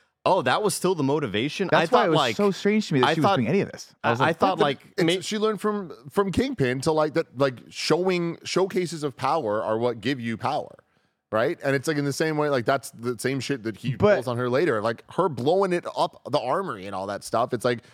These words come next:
Speaker 2: Yeah.
Speaker 3: going like,
Speaker 1: But I
Speaker 3: "I'm the
Speaker 1: thought,
Speaker 3: one in control of this
Speaker 1: but
Speaker 3: shit."
Speaker 1: I thought that was just her way of wanting to just blow it all up. Like,
Speaker 2: Yeah,
Speaker 1: if she
Speaker 2: take
Speaker 1: ever
Speaker 2: it
Speaker 1: said,
Speaker 2: down
Speaker 1: like,
Speaker 2: piece by
Speaker 1: "No, I
Speaker 2: piece.
Speaker 1: don't wanna be the Queen Pin.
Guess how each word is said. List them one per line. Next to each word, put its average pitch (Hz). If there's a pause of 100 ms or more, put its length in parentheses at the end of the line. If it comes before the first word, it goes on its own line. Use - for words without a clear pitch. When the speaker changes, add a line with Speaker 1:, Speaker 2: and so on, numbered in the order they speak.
Speaker 2:
Yeah. 147
Speaker 3:
going 151
like, 151
Speaker 1:
But 190
I 180
Speaker 3:
"I'm 180
the -
Speaker 1:
thought, 220
Speaker 3:
one 104
in 135
control 170
of 113
this 113
Speaker 1:
but 170
Speaker 3:
shit." -
Speaker 1:
I 147
thought 156
that 131
was 127
just 117
her 120
way 110
of 101
wanting 104
to 113
just 92
blow 101
it 101
all 90
up. 82
Like, 101
Speaker 2:
Yeah, 143
Speaker 1:
if 120
she 170
Speaker 2:
take 165
Speaker 1:
ever -
Speaker 2:
it -
Speaker 1:
said, 185
Speaker 2:
down 117
Speaker 1:
like, 127
Speaker 2:
piece 113
by 98
Speaker 1:
"No, 196
I 147
Speaker 2:
piece. 147
Speaker 1:
don't 196
wanna 151
be 107
the 87
Queen 135
Pin. 90